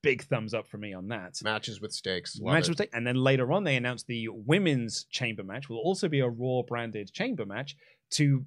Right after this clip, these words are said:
Speaker 1: pick a ch-, uh, challenger for Bianca Belair, because Rhea Ripley chose Charlotte Flair, which we'll discuss in a minute. And that has got the four of the final five of the Rumble that didn't win the Rumble, plus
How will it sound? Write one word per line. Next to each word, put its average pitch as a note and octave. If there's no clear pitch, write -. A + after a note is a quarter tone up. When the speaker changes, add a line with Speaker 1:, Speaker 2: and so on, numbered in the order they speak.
Speaker 1:
pick D3+
a C#3+
ch-, -
uh, C3+
challenger C3+
for C#3
Bianca A#2
Belair, A#2+
because -
Rhea F#2
Ripley F2
chose F#2
Charlotte G2+
Flair, D#3+
which C#3
we'll -
discuss -
in -
a -
minute. A#2
And A2+
that D#3
has C#3+
got C#3+
the A#2+
four A3
of G3+
the F#3+
final E3
five D3+
of E3+
the F#3
Rumble G3
that A2+
didn't C3+
win B2+
the E3
Rumble, F#3
plus F3